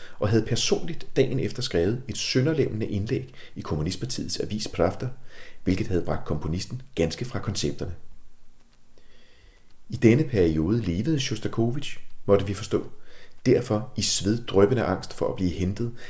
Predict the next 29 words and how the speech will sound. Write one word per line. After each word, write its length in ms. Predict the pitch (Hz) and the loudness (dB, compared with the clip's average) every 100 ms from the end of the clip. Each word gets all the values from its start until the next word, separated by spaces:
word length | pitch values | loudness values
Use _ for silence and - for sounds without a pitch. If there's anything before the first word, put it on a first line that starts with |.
| - | -6
af 80 | - | -2
det 80 | 95 | 0
sovjetiske 500 | - 80 78 107 - | 2 2 2 0 -2
sikkerhedspoliti, 840 | - 98 120 - - 90 - - - - | 0 2 2 0 -4 -4 -4 -6 -6 -4
N 100 | 87 | -4
K 100 | 82 | -2
V 180 | 82 78 | -2 0
D, 180 | 76 92 - - - - - | 0 -2 -4 -8 -10 -10 -2
og 100 | 90 | 2
havde 160 | 98 | 4
allerede 340 | - 135 120 - | 2 0 -2 -2
pakket 300 | - 98 104 | 0 0 0
tasken, 380 | - 82 - 92 - | 0 0 -2 -6 -8
som 180 | - 117 | -6 -4
stod 220 | - - - - - | 0 0 -2 -12 -6
under 140 | 107 | -2
sengen. 300 | 107 - - - - - - - - - - - - - - - | 0 0 -2 -6 -8 -8 -6 -6 -6 -6 -8 -8 -8 -8 -6 -4
Sonaten, 500 | - 85 78 76 82 | 0 2 4 4 2
som 180 | - 82 | 0 0
vi 40 | |
skulle 220 | 78 82 92 | 0 -2 -2
høre, 240 | 85 104 - - - - | 0 -2 -4 -8 -10 0
var 120 | 107 | 2
et 140 | 107 - - | 2 0 -6
kunstnerisk 760 | - 131 131 - 135 127 - 135 | 0 2 2 2 0 0 0 4
udtryk 440 | 139 135 139 127 | 4 2 -2 -2
for 100 | 107 | -2
denne 240 | 95 78 | 0 0
angst. 380 | 90 - - - | 0 -2 -4 -4